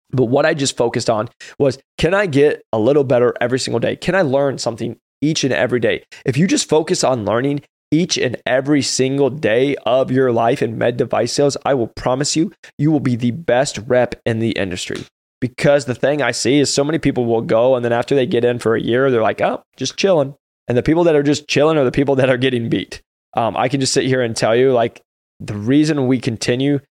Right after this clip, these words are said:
to keep having success in med device sales, how we continue to help other people have success in medical device sales is, for example, when they're in final interviews, I tell 'em, most people, when they get told they're the favorite, they're like, "Got it in the bag." I'm like, "You need to act like you don't have anything in the bag, that they told you you're the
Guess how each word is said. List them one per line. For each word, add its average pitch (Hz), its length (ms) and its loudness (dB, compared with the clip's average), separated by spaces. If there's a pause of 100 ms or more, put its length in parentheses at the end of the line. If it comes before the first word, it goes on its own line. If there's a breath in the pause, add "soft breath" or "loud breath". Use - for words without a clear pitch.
(120)
to 127 100 -4
keep - 240 -2
having 127 280 0
success - 400 -2
in 110 80 -8
med 110 100 -2
device 107 300 -2
sales, 98 160 -2
how 131 180 0
we 143 100 0
continue 131 340 -4
to 147 80 -2
help 139 440 -2
other 190 220 2
people - 260 -4
have 110 220 -2
success - 440 -6 (360)
in 120 100 -2
medical 113 280 0
device 101 260 0
sales 98 200 0
is, 104 160 -4 (140)
for 143 100 0
example, 135 320 0
when 107 180 -4
they're 131 140 2
in 147 80 -4
final 123 300 -2
interviews, 151 480 -2 (260)
I 123 100 -2
tell 160 200 0
'em, 123 100 -4
most 139 200 -2
people, 185 340 0 (300)
when 127 240 0
they 147 80 2
get 165 160 -2
told 156 160 0
they're 156 100 2
the 127 100 -2
favorite, 156 300 0
they're 120 140 0
like, 123 140 -2 (360)
"Got 107 160 -2
it 104 60 0
in 120 80 -4
the 135 60 -2
bag." 135 360 0 (260)
I'm 135 140 0
like, 127 300 -4
"You 135 120 0
need 180 100 2
to 123 120 2
act 123 220 -2
like 120 160 0
you 139 100 -2
don't 131 240 0
have 110 220 -2
anything 117 340 -2
in 107 80 -4
the 101 60 -6
bag, 107 240 2
that 110 100 -2
they 120 80 2
told 120 240 0
you 120 60 -2
you're 131 180 2
the 110 140 0